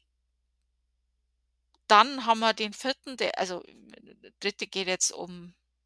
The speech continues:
ob Soldaten in ein Haus <laughs> einge-,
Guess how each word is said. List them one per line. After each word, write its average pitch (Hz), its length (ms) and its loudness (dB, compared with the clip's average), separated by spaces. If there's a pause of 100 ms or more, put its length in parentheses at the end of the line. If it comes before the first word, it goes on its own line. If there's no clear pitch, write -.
(1500)
ob - 220 -8
Soldaten 175 760 -2 (240)
in 196 180 -4
ein 190 100 -4
Haus - 320 4
<laughs> - 140 4
einge-, 277 320 2